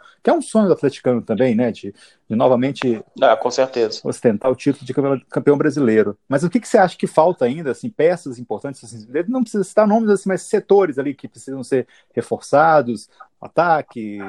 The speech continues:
Speaker 1: defesa, lá atrás, o que, que você pensa a respeito?
Speaker 2: Olha, eu acho que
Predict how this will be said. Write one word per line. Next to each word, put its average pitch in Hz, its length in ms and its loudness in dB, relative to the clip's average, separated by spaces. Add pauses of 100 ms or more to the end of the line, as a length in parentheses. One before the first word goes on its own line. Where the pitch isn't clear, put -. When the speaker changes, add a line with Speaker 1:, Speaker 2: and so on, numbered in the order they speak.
(140)
Speaker 1:
defesa, 113 1040 0
lá 107 80 -4
atrás, 143 680 0
o - 60 -20
que, 151 100 -14
que - 60 -20
você 131 180 -10 (560)
pensa 117 260 -8
a 98 40 -10
respeito? - 440 -12 (840)
Speaker 2:
Olha, 185 180 6 (640)
eu 208 160 6
acho 226 300 6
que 156 480 -14